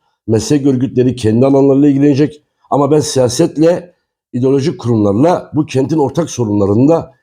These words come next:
bir masa etrafında toplamak zorundayım. Ben siyasi parti değilim.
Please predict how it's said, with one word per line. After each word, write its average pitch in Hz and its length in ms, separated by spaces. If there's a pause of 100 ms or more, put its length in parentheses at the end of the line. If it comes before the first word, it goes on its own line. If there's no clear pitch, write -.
(140)
bir 143 200
masa 156 320
etrafında 127 480
toplamak 113 400
zorundayım. 57 380 (400)
Ben 151 100
siyasi 139 380
parti 127 320
değilim. - 280